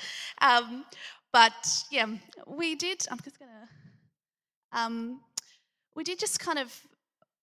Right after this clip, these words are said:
wanna identify things that, um, through the questions you'll see a lot of these areas where we've, we've got things that keep us stuck and afraid and what we're hoping for. Um, I just wanted to put a little disclaimer before we,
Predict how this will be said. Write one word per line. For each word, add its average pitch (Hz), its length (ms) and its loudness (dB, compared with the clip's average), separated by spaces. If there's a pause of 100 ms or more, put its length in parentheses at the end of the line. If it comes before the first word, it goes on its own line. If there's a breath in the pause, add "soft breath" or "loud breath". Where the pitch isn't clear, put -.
(300)
wanna 233 480 -2
identify 220 460 -2
things 285 300 -6
that, 220 180 -4 (120)
um, 202 540 -10
through 269 220 -6
the 240 60 -10
questions 214 440 -4
you'll 190 80 -6
see 185 300 -8
a - 40 -10
lot - 160 -10
of - 140 -16
these 92 300 -14
areas 95 360 -12
where - 140 -10
we've, 190 260 -10 (220)
we've 214 180 -12
got - 240 -12
things 233 260 -12
that - 140 -16
keep 233 220 -18
us 214 140 -10
stuck - 300 -8
and 240 100 -12
afraid 269 580 -8
and 208 380 -10
what 240 160 -4
we're 208 80 -4
hoping 226 400 -12
for. 233 360 -6 (640 loud breath)
Um, 220 440 -4
I 285 100 -2
just 302 160 -6
wanted 247 160 -6
to - 60 -8
put 214 140 -10
a 196 60 -8
little 220 280 -8
disclaimer 196 460 -10
before 196 280 -10
we, 214 260 -16